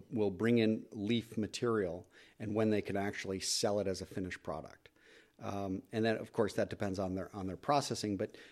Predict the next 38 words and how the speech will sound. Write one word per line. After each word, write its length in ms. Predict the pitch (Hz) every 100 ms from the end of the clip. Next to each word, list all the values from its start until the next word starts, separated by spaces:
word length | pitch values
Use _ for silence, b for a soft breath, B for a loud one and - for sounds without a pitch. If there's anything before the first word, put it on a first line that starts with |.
| B
but 100 | 120
typically 460 | - 143 135 123 113
it's 160 | 113
a 60 | 117
much 260 | 113 120 -
longer 420 | 104 110 113 101
lead 260 | 98 101
time. 280 | - 80 78 -
We 280 | 107 127 127
are 140 | 117
somewhere 380 | - 117 110 104
in 100 | 101
the 60 |
range 320 | 95 101 101 92
of 80 |
about 300 | 90 95 92
ten 200 | - 104
to 80 | 95
twelve 380 | 92 - 92 90
weeks, 340 | 110 131 - - B B B -
uh, 220 | 101 98 98 - -
twelve 340 | - 110 98
weeks 240 | 110 98 104
in 60 |
the 60 | 95
wintertime 520 | 110 117 107 110 107
because, 460 | 98 - 95 85 - b b b -
um, 420 | 95 92 90 87 - - - -
again, 320 | 107 104 101
the 80 | 98
microbes 840 | 95 117 123 110 104 101 95 - b b b -
are 140 | 110
exposed 540 | 101 - - 104 101 -
to 80 |
the 360 | 95 98 98 95 -
outside 540 | 110 110 - 92 87
conditions, 800 | - 101 156 - 98 95 98 - b b b b -
and 720 | 110 107 107 107 104 101